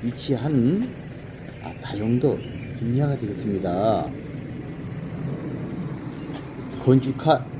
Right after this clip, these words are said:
가능한, 아, 그러한 산으로서 울창한, 아, 소나무 숲의 생산 관리가 약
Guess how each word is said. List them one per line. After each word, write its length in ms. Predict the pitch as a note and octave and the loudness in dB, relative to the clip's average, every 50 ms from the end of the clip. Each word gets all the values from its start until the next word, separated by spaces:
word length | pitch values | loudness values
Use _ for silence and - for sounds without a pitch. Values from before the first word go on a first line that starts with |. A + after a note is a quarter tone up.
| - - | -8 -8
가능한, 580 | - - A#2 B2+ C3+ C3 C3 D#3 F3+ D3+ A2 F2 - - - - - - - | -2 2 4 6 6 8 8 8 6 6 4 0 -2 -6 -10 -12 -14 -12 -8
아, 160 | - F#2+ G2+ - | -4 -4 -4 -4
그러한 260 | - A2 G#2+ A2 G#2+ | -2 2 2 2 2
산으로서 880 | G#2 - - A#2 A2+ A2+ A2 A2 G#2 - C#3+ B2+ B2 C3 D#3 G3 A3+ B3 - - - - - - - - - - - - - - - - - - - - - - - - - - - - - - - - - - - - - - - - - - - - | 2 -2 -2 0 2 4 2 2 4 6 8 10 10 10 10 8 6 2 -4 -10 -14 -14 -14 -14 -14 -14 -14 -14 -14 -14 -14 -16 -16 -16 -16 -16 -16 -14 -14 -14 -14 -14 -14 -14 -14 -14 -14 -14 -12 -12 -12 -12 -12 -12 -12 -12 -12 -12 -12 -12 4 6
울창한, 840 | C#3+ E3 F3+ F3 - - - - - - F3+ F#3 F#3 G3+ A3 G#3+ D#3 - | 8 8 8 6 4 -2 -14 -8 0 2 4 6 8 8 6 6 2 -2
아, 200 | B2+ B2+ B2 B2 | 0 2 2 2
소나무 520 | A#2+ - - - - C3+ C#3 C#3 C#3+ C#3+ C#3 | 0 -2 -8 -4 0 4 4 6 6 6 4
숲의 540 | C#3 - - - - - - G3 D#3+ - - - - - - - | 4 2 -10 -12 -12 4 6 6 6 6 2 -8 -18 -20 -20 -18
생산 680 | - - - - E3 E3+ E3+ E3 D#3 F3+ E3+ E3+ E3 D3 | -16 -16 -4 -2 0 2 2 2 4 4 4 4 2 4
관리가 460 | D3 D3 D3 D3+ D3 D3 D3+ D3 D3 | 6 6 6 6 6 6 8 8 8
약 180 | E3+ E3 D#3+ | 8 6 4